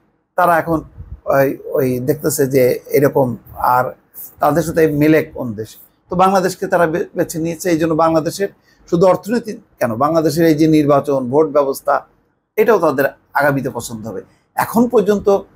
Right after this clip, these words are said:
সত্যি কথা বলতে যদি হিসাব করা হয়, তাদের বিচার বিভাগ অনেক স্ট্রং। তারা, আহ, পাকিস্তানের প্রধানমন্ত্রীকে বলছে যে সেখানে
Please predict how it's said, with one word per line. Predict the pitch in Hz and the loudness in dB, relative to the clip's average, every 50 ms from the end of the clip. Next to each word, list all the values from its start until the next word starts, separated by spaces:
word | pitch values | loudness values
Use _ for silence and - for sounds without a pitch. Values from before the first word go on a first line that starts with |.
| _ _ _ _ - | _ _ _ _ -6
সত্যি | 156 147 - 170 - | -6 -4 -2 -2 -2
কথা | - 156 160 190 190 | 0 0 2 2 2
বলতে | 202 190 190 - 196 190 190 - - _ _ _ _ _ _ _ _ - | 2 0 0 0 -2 -2 -2 -6 -16 _ _ _ _ _ _ _ _ -2
যদি | 147 147 143 151 | 0 2 4 4
হিসাব | 151 143 127 120 113 113 113 - 220 214 - - | 4 2 2 0 0 -2 0 0 0 0 0 0
করা | 165 151 | 2 2
হয়, | 135 127 | 2 2
তাদের | 131 135 135 143 143 135 | 2 0 0 0 -2 -4
বিচার | 123 131 - - 139 123 | -4 -4 0 0 0 0
বিভাগ | 117 127 123 113 120 - - | 0 -2 -2 -2 -4 -4 -2
অনেক | 151 170 190 214 233 226 - - 160 | 0 2 4 4 4 2 2 -2 -6
স্ট্রং। | - - - - 165 160 131 113 92 - _ _ _ _ _ _ _ _ _ _ _ - | -8 -8 -4 0 2 2 2 2 -2 -8 _ _ _ _ _ _ _ _ _ _ _ 0
তারা, | 143 143 143 147 139 - - _ _ _ _ _ _ _ _ | 2 2 4 4 2 0 -2 _ _ _ _ _ _ _ _
আহ, | - 147 135 120 - _ | -8 -6 -6 -6 -4 _
পাকিস্তানের | - 139 135 - - 143 139 120 | -6 -6 -6 -6 -6 -6 -4 -2
প্রধানমন্ত্রীকে | 160 147 156 160 175 175 165 139 151 - - 139 | 0 0 2 2 0 0 -2 -4 -6 -6 -4 -4
বলছে | 120 123 127 120 - 120 113 | -4 -4 -4 -4 -4 -6 -4
যে | 110 120 113 110 | -4 -6 -8 -8
সেখানে | - - 120 127 127 120 117 113 | -10 -12 -10 -8 -8 -6 -8 -8